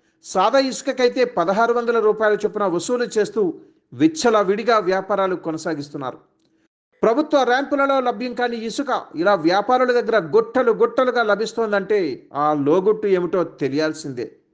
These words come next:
తేలాల్సిందే. ఈ ఇసుక మాఫియా వెనుక ఎవరున్నారు? ఎవరున్నా అధికారులు ఎందుకు అటువైపు కూడా కన్నెత్తి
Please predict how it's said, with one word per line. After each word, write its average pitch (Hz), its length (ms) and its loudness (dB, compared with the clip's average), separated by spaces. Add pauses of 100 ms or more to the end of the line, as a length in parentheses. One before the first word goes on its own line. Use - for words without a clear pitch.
(200)
తేలాల్సిందే. 143 760 -2 (500)
ఈ 233 220 0
ఇసుక 294 240 2
మాఫియా 262 420 0
వెనుక 240 260 -2
ఎవరున్నారు? 208 640 0 (540)
ఎవరున్నా 214 460 2
అధికారులు 262 500 0
ఎందుకు 247 340 -2
అటువైపు 262 400 -2
కూడా 247 200 0
కన్నెత్తి 262 640 -2